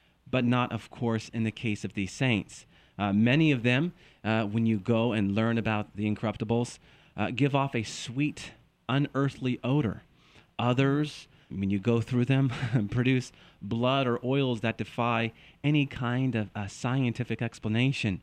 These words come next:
You know, John, believers and non-believers alike, when you study the incorruptibles,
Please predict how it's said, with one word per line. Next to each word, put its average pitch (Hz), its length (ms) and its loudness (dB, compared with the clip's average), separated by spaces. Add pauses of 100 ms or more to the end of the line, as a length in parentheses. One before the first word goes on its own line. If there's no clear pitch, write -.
(580)
You 113 100 -2
know, 123 200 2
John, 113 460 0 (420)
believers 185 840 2
and 123 180 0
non-believers 123 960 0
alike, 101 600 -4 (500)
when 113 180 2
you 113 100 4
study 135 480 0
the 135 180 0
incorruptibles, 113 760 -2